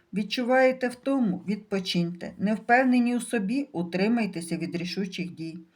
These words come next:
Відчуваєте приплив енергії? Дійте, але у корисних справах. Багато енергії і активності, але не знаєте, де це застосувати. Зробіть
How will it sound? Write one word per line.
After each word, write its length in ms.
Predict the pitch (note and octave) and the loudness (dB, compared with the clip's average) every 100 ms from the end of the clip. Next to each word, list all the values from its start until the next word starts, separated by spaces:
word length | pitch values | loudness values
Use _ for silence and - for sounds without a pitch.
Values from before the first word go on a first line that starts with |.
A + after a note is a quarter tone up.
| _ _ _ _ _ - | _ _ _ _ _ -4
Відчуваєте 640 | F#3+ B3 A3+ B3 C4 B3+ | -4 -2 2 4 4 2
приплив 480 | - A3+ A3+ A#3+ A3 | 0 -2 -2 -2 0
енергії? 640 | A3+ A#3+ C#4 A#3 F3 D#3 | 2 2 2 0 -2 -4
Дійте, 600 | - D#3+ G3+ F#3 F3+ D#3+ - - | -6 -4 0 0 0 -8 -10 2
але 300 | F3+ G3+ C#4+ | 4 4 2
у 120 | C#4+ | -2
корисних 560 | - E3+ F3+ - F3+ | -2 0 0 0 -4
справах. 540 | - - E3+ D#3+ C#3+ F3+ - - - - - | -4 -6 -2 -2 -4 -12 -14 -20 -20 -20 -2
Багато 460 | F#3+ G#3 C#4 C#4+ C4+ | 2 4 4 4 4
енергії 600 | C4 B3 C4 A#3+ A3 A3+ | 6 4 4 0 -2 2
і 40 | |
активності, 840 | A3+ A3+ - D4+ A#3 F3+ F3+ F3 | 2 0 -4 0 2 2 0 -4
але 240 | - G3 A#3 | 2 4 4
не 160 | A3+ | 2
знаєте, 480 | F#3 A3 A3 G#3 G#3 | 2 4 4 2 0
де 180 | F#3+ G3+ | 2 2
це 160 | G3 F3+ | 2 -2
застосувати. 1000 | F#3 F3+ F#3+ - F#3 E3+ D#3+ - - - - _ | -2 -2 -6 -2 0 2 0 -2 -14 -16 -20 _
Зробіть 640 | F3+ F3+ A3 A#3+ E4 - | -4 -2 0 0 -2 -6